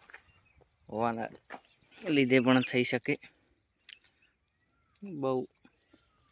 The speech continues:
ઓછી માત્રામાં જે છે એરંડા ઉગ્યા છે,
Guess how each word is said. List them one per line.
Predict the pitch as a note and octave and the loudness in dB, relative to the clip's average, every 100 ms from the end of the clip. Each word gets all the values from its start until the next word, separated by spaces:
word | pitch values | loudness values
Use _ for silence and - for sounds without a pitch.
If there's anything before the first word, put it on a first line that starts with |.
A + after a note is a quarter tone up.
| _ _ _ _ - D#3+ | _ _ _ _ -10 -4
ઓછી | F3 - D#3 | -2 0 2
માત્રામાં | C#3 - C#3 C3 C3+ B2+ | 2 2 2 2 0 -2
જે | B2+ - | -2 0
છે | C3 B2+ C3 | 2 4 4
એરંડા | B2 C3 B2 B2+ | 4 2 2 2
ઉગ્યા | B2+ B2 B2+ | 2 4 4
છે, | A#2+ | 2